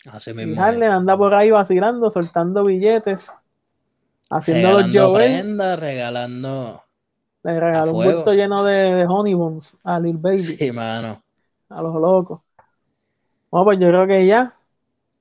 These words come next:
Speaker 1: Sí,
Speaker 2: Ya aquí
Speaker 1: ya.
Speaker 2: cerramos por lo menos el Southwest. Vamos a ver
Speaker 1: El
Speaker 2: cuán-,
Speaker 1: Southwest.
Speaker 2: pendiente a ver cuándo volvemos. ¿Qué hacemos? ¿Cogemos uno del East?
Speaker 1: Vamos a coger uno del East.
Speaker 2: Y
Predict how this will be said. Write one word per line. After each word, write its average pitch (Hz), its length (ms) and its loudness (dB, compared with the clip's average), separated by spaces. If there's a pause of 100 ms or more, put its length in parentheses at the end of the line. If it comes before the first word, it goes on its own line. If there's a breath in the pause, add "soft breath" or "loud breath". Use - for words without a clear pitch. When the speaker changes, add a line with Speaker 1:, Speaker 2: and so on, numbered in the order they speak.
(480)
Speaker 1:
Sí, - 160 -2
Speaker 2:
Ya 165 40 4
aquí 165 100 2
Speaker 1:
ya. 180 120 2
Speaker 2:
cerramos 196 420 2
por 196 140 4
lo 196 140 6
menos 196 200 0
el 196 100 0
Southwest. 202 640 2
Vamos 175 240 0
a - 40 2
ver 190 60 2
Speaker 1:
El 185 40 -4
Speaker 2:
cuán-, 190 160 0
Speaker 1:
Southwest. 127 240 0
Speaker 2:
pendiente 202 640 2
a 196 120 4
ver 196 120 2
cuándo 196 280 2
volvemos. 226 640 2 (1000)
¿Qué 180 100 4
hacemos? 180 380 0
¿Cogemos 180 400 2
uno 220 260 4
del 226 200 6
East? - 280 -4 (1400)
Speaker 1:
Vamos 127 200 -10
a 127 40 -14
coger 143 220 0
uno 135 240 -4
del 123 140 -2
East. - 280 -14
Speaker 2:
Y - 40 -20